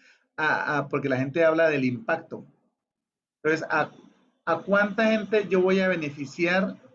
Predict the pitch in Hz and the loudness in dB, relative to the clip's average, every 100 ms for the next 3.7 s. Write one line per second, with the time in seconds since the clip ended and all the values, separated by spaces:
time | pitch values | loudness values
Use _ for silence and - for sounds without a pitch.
0 | _ - 180 156 151 160 165 185 180 131 | _ -4 -2 0 0 0 0 -2 -2 -6
1 | - _ _ _ _ _ _ _ _ 170 | -14 _ _ _ _ _ _ _ _ -10
2 | 151 151 170 165 147 151 - 151 165 160 | -8 -6 -6 -4 -4 -4 -2 -4 -6 -12
3 | 135 131 139 131 120 113 | -8 -6 -6 -6 -6 -10